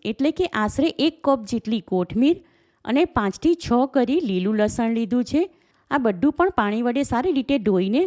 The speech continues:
કોરું કરી લીધું છે. હવે મિક્સર જારમાં અધકચરું વાટી લઈશું. એના માટે એક મીડિયમ સાઇઝનું મિક્સર જાર લીધું છે.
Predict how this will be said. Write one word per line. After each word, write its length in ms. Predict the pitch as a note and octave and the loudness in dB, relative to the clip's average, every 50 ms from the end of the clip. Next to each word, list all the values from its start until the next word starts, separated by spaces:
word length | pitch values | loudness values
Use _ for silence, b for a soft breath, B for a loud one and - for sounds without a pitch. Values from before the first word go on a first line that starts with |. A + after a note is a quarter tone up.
| - - | -2 0
કોરું 260 | F#3+ F3 E3+ F3+ G3 - | 0 2 2 2 0 2
કરી 200 | G#3 G3 G3+ G#3+ G#3+ | 0 0 0 0 -2
લીધું 240 | A3 A3 F#3 A#3 A#3 - | -4 -2 -2 -2 -2 -2
છે. 120 | C4+ D4+ G4 - _ _ _ _ _ _ _ - | -2 -4 -4 -4 _ _ _ _ _ _ _ -4
હવે 160 | F#3 F#3+ F#3+ F#3+ G3 | 0 0 0 0 0
મિક્સર 280 | F#3+ - - F4 F4 D#4 B3 | -4 -2 0 0 0 2 2
જારમાં 340 | C4 A3+ G#3+ A3 B3 D#4 F4 - F#3+ | 2 0 2 0 -2 -2 -2 -2 -2
અધકચરું 480 | G#3+ A3+ - - B3 A3+ - G3 - A#3+ F3+ | -2 -2 0 -2 -2 -2 -2 -2 -2 0 0
વાટી 260 | F3 D#3+ D3+ - G#3 A3 A3 | -2 -2 -4 -4 -4 -2 -2
લઈશું. 280 | A3 A3 - D4 E4 F#4+ - _ _ _ _ _ _ _ _ _ _ | -2 0 0 0 0 0 -2 _ _ _ _ _ _ _ _ _ _
એના 280 | - C4 C#4+ F4 G4 F4+ F4 | 2 4 4 6 6 6 4
માટે 200 | E4 D#4 F#4+ E4+ - C#4+ | 4 2 0 -2 -2 -4
એક 120 | - - A3+ | -4 -2 -4
મીડિયમ 280 | G#3+ F3 G3+ G#3+ G#3 G3+ - | -2 0 0 0 -2 0 0
સાઇઝનું 420 | G#3+ F#3+ F#3+ F#3 E3 G3+ C#4 D4 A#3 F#3+ | 0 0 0 -2 -2 -2 -2 0 -2 -2
મિક્સર 260 | - - - A3 G#3+ G#3+ | -4 -2 0 0 2 4
જાર 140 | G#3+ A3 A3+ A#3 A3+ | 2 2 2 2 0
લીધું 260 | A#3 G#3 B3+ B3+ - | 0 0 0 -2 0
છે. 100 | - D4 | 0 -2